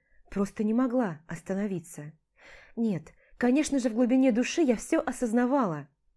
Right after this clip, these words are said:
Леша выходил на связь каждый день, и лгать ему становилось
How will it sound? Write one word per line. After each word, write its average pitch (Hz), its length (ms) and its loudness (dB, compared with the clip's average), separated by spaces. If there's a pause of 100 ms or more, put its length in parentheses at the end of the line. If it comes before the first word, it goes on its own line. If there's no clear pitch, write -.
(300)
Леша 220 360 4
выходил 202 400 2
на 196 140 2
связь 320 340 0
каждый 208 380 0
день, 214 440 0 (320)
и 220 100 2
лгать 247 400 2
ему 196 160 2
становилось 202 720 0